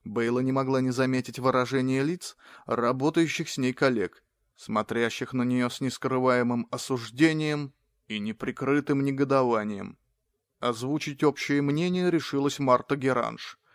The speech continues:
что работала в финансовом отделе А. Её взгляд и выражение лица не сулили ничего приятного, кроме скандала. Бейла сдержанно села на своё рабочее место,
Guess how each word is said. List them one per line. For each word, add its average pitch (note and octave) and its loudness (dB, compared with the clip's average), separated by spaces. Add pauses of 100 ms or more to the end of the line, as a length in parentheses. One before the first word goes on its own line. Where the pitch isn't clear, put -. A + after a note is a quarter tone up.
(180)
что - 0
работала D3 4
в C#3+ -16
финансовом C#3 0
отделе B2 0
А. G#2+ -4 (760)
Её D3 4
взгляд D3 2
и - 4
выражение C#3+ 2
лица D3+ 0
не E3+ 0
сулили C#3 0
ничего C#3 0
приятного, A#2 0
кроме C3 0
скандала. A#2+ -2 (640)
Бейла B2+ 2
сдержанно B2+ 0
села B2 2
на B2 0
своё B2 4
рабочее B2 0
место, D#3+ -2